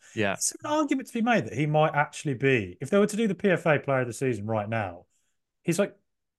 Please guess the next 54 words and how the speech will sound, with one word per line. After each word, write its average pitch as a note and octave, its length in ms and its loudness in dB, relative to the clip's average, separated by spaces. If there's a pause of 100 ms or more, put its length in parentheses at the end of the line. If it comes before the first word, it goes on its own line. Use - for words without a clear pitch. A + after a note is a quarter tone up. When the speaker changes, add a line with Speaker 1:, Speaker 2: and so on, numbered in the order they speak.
(140)
Speaker 2:
got C4+ 100 0
a - 40 -4
quite A3+ 220 0
a D#3 40 -4
strong F3+ 280 2
case E3+ 220 2
to C#3+ 100 -6
be C#3 200 2
one B2 320 -2
of A#2+ 180 -4
the A#2+ 140 -2
contenders A#2+ 580 -6
for E2 260 -20
it. - 60 -20 (240)
Speaker 1:
So D3+ 340 0 (120)
the, D3 300 -2
if C3+ 100 -4
you D#3 60 0
look E3 180 0
at D#3+ 100 0
some, B2+ 280 0
I G#2+ 40 2
was A2 80 0
actually A#2 220 -4
looking G2 240 -6
at F2+ 80 -6
this F#2+ 160 -12
yesterday, F#2+ 680 -4
funnily F#2+ 320 -8
enough, F#2 180 -8
so - 80 -6
I'm G2+ 60 -6
just G#2+ 160 -8
gonna G2 120 -4
pull F#2 200 -10
this G2 180 -8
up - 140 -6
now, F#2 240 -4
but, F#2+ 300 -8
um, F#2 260 -2 (440)
the A2 380 2
advanced, A2+ 800 -2 (220)
uh, G2 560 -2 (120)
goalkeeping G#2 460 -2
statistics G2 500 -6
on F#2+ 160 -2
F G#2 180 -6
B G2+ 120 -2
Ref, F2 460 -8 (180)
so - 200 -4
just - 200 -12
done G2+ 180 -2
by G2 200 -4
Opta, - 480 -6